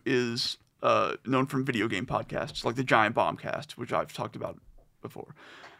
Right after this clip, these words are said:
Uh, but they do a tech, technology-based podcast where they talk about random tech stuff. But they're always talking about their nas setups,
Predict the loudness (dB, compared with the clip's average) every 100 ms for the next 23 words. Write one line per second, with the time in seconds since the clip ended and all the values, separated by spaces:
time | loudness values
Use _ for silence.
0 | 4 6 8 8 10 8 6 2 -4 _
1 | -4 -2 -2 -4 4 6 6 2 2 2
2 | 2 2 2 2 -2 -4 -6 -14 _ _
3 | _ 2 6 6 4 2 2 2 2 2
4 | 2 0 -4 -4 -6 -4 0 0 2 6
5 | 8 10 8 4 0 -2 0 2 2 4
6 | 2 4 4 4 4 -2 2 2 2 0
7 | -6